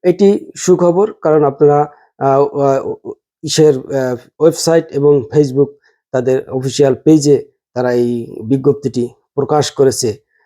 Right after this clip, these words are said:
আহ, ঢাকা, আহ, দূতাবাসে। আমি অনেককে বলেছি যে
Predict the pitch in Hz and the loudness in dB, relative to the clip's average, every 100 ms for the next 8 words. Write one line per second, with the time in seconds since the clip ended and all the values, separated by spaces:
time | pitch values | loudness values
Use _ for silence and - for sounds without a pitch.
0 | _ - 117 117 120 117 - 247 _ 117 | _ -6 -2 0 -2 -4 -8 -10 _ -8
1 | 127 131 127 117 - _ _ 123 117 113 | -4 0 0 -2 -4 _ _ -4 -4 -4
2 | - - _ _ - 131 139 123 113 - | -8 -20 _ _ -10 -4 -2 0 -2 -6
3 | - _ _ _ _ _ _ _ _ _ | -12 _ _ _ _ _ _ _ _ _
4 | _ _ _ _ _ _ _ _ _ _ | _ _ _ _ _ _ _ _ _ _
5 | 147 196 226 226 - - - - _ _ | 0 4 4 2 -8 -14 -16 -20 _ _
6 | _ - 202 214 208 202 185 214 214 175 | _ -2 0 2 2 2 4 4 2 -2
7 | 127 127 143 151 | -6 -6 -2 -2